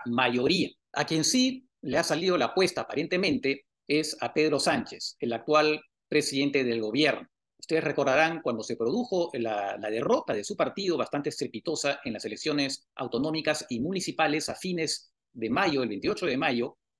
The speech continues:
él decidió llamar a elecciones legislativas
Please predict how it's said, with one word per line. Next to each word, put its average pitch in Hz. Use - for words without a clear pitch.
él 190
decidió 165
llamar 156
a 131
elecciones 143
legislativas 175